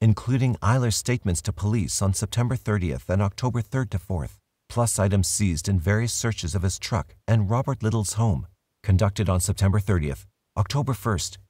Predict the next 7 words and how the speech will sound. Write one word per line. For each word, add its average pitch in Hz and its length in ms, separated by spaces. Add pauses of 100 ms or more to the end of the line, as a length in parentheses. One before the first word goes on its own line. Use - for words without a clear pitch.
(140)
November 104 420
first, - 420 (260)
and 135 100
November 127 360
twenty-second, 123 760
nineteen 120 420
eighty-three. 90 560